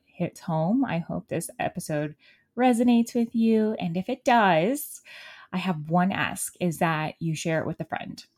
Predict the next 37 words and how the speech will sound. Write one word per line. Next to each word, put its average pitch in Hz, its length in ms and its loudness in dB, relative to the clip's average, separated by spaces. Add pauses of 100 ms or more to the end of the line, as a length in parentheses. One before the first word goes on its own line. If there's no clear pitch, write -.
(260)
maybe 180 260 0
even 175 360 0
on 156 120 -2
Instagram 147 640 -8
or 143 80 -8
something, 143 580 -8
but 151 180 -2 (400)
share 226 420 2
it, 262 200 0
share 170 280 -2
it, - 100 -10
share 220 320 -6
it. 226 180 -6
Please, 208 440 -8
please, - 360 -10 (120)
please. 254 540 -2 (360)
The 202 100 0
more 190 460 4
this, 180 380 -2 (120)
um, 151 640 -2 (300)
podcast 180 640 0
in 175 160 -2
general, 156 480 -2
so 170 180 -4
all 151 140 0
the - 80 -6
shows, 151 400 -4 (340)
the 190 80 2
more 196 320 6
it 190 80 0
gets 196 200 -2
shared, 180 400 2
the 180 80 2
more 170 280 2
people 170 380 -4
it 143 100 -4
reaches, 165 460 -4